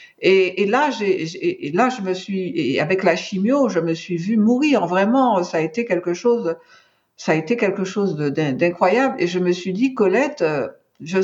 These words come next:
je sentais que j'allais pas m'en sortir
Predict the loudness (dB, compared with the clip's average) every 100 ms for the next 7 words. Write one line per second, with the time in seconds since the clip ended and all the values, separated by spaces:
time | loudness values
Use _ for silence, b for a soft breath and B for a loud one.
0 | 0 -2 -2 0 0 2 0 2 2 2
1 | 0 0 0 0 -2 -2 -4 -4 -4 -2
2 | -6